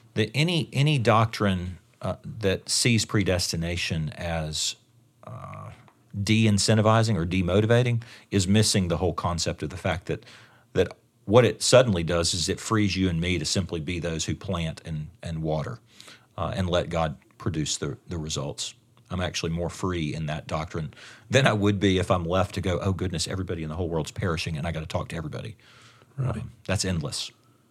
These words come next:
Speaker 1: Um,
Speaker 2: Right. And, and, and we, we acknowledge that even though God is the one who does everything, he has ordained us as his instruments in that work. So our,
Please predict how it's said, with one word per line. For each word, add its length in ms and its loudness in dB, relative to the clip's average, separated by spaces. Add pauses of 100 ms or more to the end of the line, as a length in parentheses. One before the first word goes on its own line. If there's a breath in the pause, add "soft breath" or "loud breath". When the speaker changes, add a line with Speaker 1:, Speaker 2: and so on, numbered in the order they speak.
(140)
Speaker 1:
Um, 160 -10
Speaker 2:
Right. 260 -4 (240)
And, 320 4
and, 80 0 (100)
and 180 4
we, 440 4
we 160 6
acknowledge 400 6
that 200 2 (1040 soft breath)
even 320 6
though 480 6 (420)
God 360 8
is 200 4
the 160 4
one 300 2
who 120 4
does 220 4
everything, 680 2 (260)
he 220 2
has 180 4
ordained 600 4
us 400 4
as 160 -4
his 200 2
instruments 840 -2
in 220 2
that 220 2
work. 360 4
So 220 4
our, 340 4